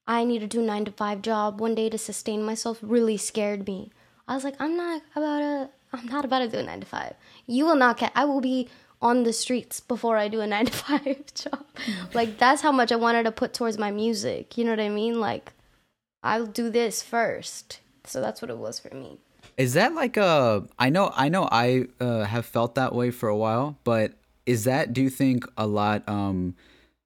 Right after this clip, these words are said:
Speaker 2: of the mentality with your generation too, where it's like, just,
Speaker 1: Oh,
Speaker 2: "I don't
Speaker 1: definitely.
Speaker 2: wanna work for anybody," and,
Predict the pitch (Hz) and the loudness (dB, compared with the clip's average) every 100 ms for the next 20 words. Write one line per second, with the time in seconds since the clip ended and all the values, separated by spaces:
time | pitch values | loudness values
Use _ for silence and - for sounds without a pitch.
0 | _ 113 113 110 107 107 107 110 107 107 | _ -4 0 2 2 2 2 2 2 0
1 | 101 107 104 95 98 101 113 101 - 101 | 0 0 0 0 0 0 -2 -2 0 -2
2 | 135 - 117 110 - 101 95 - - _ | -2 -4 -2 -2 0 0 -2 -4 -20 _
3 | _ _ _ _ _ _ _ _ - - | _ _ _ _ _ _ _ _ -10 -2
4 | 113 117 98 110 113 113 113 110 101 107 | 0 -2 -2 2 2 2 2 2 2 2
5 | 107 - - 113 104 - 107 107 98 104 | 2 -2 -6 0 0 0 0 -2 0 0
6 | 101 101 101 92 92 90 | 0 -2 0 0 -2 -4